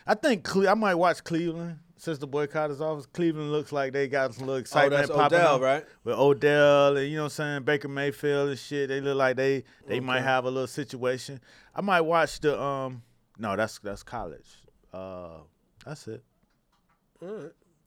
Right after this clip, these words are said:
Speaker 1: That's,
Speaker 2: Yeah,
Speaker 1: I
Speaker 2: I'm
Speaker 1: mean, that's, that was the only excitement so far that I see. 'Cause I'm
Speaker 2: Hmm.
Speaker 1: running really, you know what I'm saying? I grew up in Miami and college football was our shit. And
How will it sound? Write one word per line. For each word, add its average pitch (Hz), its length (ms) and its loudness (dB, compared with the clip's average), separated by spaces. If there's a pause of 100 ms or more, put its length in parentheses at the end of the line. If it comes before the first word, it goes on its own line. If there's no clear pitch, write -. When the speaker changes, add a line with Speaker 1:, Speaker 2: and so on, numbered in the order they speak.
Speaker 1:
That's, 214 200 0
Speaker 2:
Yeah, 220 100 0
Speaker 1:
I - 20 4
Speaker 2:
I'm 226 80 2
Speaker 1:
mean, 202 160 2
that's, 214 220 -2
that 214 180 4
was 170 100 -4
the 160 120 2
only 151 340 0
excitement 127 600 -2
so 120 200 -4
far 123 320 -2
that 104 120 -6
I 104 120 -2
see. 117 340 -12 (1040)
'Cause 110 160 -10
I'm 120 220 -6
Speaker 2:
Hmm. 101 80 -10
Speaker 1:
running 113 220 -2
really, 110 260 -4
you 104 160 -6
know - 0 - (800)
what 208 80 -12
I'm 143 80 -12
saying? 135 460 -6 (260)
I - 80 -12
grew 143 200 2
up 101 120 0
in 104 80 -6
Miami 101 500 -4
and 92 340 -10
college 110 360 -2
football 92 500 -8
was 87 140 -10
our 87 200 -10
shit. - 380 -14 (880)
And 87 400 -12